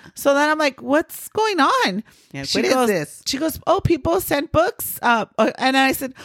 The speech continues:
Speaker 1: "Okay." So I tell her, "I don't have small children. I have no idea what you're talking about." And I go, "Is this a thing? Like, is it a
Speaker 2: Yeah.
Speaker 1: thing?" And she's like, "Yeah." And I guess she knew my language. This, this, um,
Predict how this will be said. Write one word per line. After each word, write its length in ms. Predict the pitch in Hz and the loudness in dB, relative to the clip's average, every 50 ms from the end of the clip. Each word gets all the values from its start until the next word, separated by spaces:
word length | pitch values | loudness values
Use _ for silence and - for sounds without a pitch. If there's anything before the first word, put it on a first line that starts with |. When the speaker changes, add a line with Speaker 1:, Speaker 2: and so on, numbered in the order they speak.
| - - - | -18 -8 -6
Speaker 1:
"Okay." 280 | 240 - 294 254 220 208 | -4 -2 0 0 0 0
So 120 | - 254 | 2 2
I 100 | 220 220 | 0 0
tell 300 | - 320 320 349 349 311 | 0 0 2 2 4 4
her, 120 | 240 202 - - - | 2 2 0 0 0
"I 80 | 226 277 | 0 0
don't 180 | 320 392 392 | 0 -2 -4
have 300 | 302 269 262 233 233 240 | -6 -6 -4 -4 -4 -6
small 200 | - - 254 240 | -6 -6 -6 -4
children. 260 | - - 285 233 240 262 | -2 0 0 0 0 0
I 20 | |
have 160 | 311 233 202 | -2 -4 -4
no 340 | 190 202 202 202 208 202 202 | -6 -4 -2 0 2 2 2
idea 220 | 196 190 180 175 | 0 -2 -2 -4
what 100 | 156 - | -4 -4
you're 140 | - 147 190 | -6 -8 -10
talking 380 | - - - 160 156 - 170 160 | -8 -6 -6 -6 -6 -6 -8 -8
about." 320 | 147 151 151 139 - - - - - - - - _ _ _ - | -6 -6 -6 -8 -8 -12 -18 -20 -20 -20 -20 -20 _ _ _ 0
And 160 | 220 214 214 | 2 2 2
I 100 | 208 214 | 2 2
go, 160 | 208 220 233 220 | 2 2 2 2
"Is 160 | 220 226 254 | 2 2 0
this 200 | - 254 - - | -2 -4 -2 0
a 80 | 302 - | -2 -2
thing? 460 | - - 262 254 254 277 320 349 392 | -2 -4 -4 -4 -4 -4 -4 -2 0
Like, 220 | 381 262 240 220 - _ _ _ _ _ | 2 2 2 0 -2 _ _ _ _ _
is 180 | - 240 285 277 | 0 0 2 2
it 100 | 254 233 | 2 2
a 40 | 262 | 2
Speaker 2:
Yeah. 100 | 208 170 | 2 2
Speaker 1:
thing?" 300 | 240 247 277 302 294 - | 2 2 0 -2 -2 -2
And 160 | - 247 247 | -2 -2 0
she's 240 | - - 285 277 - | 0 0 -2 -2 -2
like, 180 | 294 269 262 - | -2 0 2 2
"Yeah." 400 | 494 539 523 175 - - 294 285 | 2 4 4 2 2 2 2 2
And 80 | 277 262 | 4 4
I 60 | 269 | 4
guess 200 | 233 294 294 392 | 4 4 2 2
she 160 | - 349 311 | 2 -2 -2
knew 140 | 277 247 254 | -2 -2 0
my 160 | 254 240 220 | 0 0 0
language. 580 | 202 180 170 175 190 220 254 277 - - - - | 0 0 -2 -2 -2 -2 0 0 0 0 -2 -4
This, 280 | 240 285 254 - - - | -2 -2 -2 -4 -6 -6
this, 360 | - 202 196 190 - - - - | -2 -2 0 0 -2 -6 -4 -2
um, 340 | 185 180 175 165 165 - | 0 2 2 0 -2 -6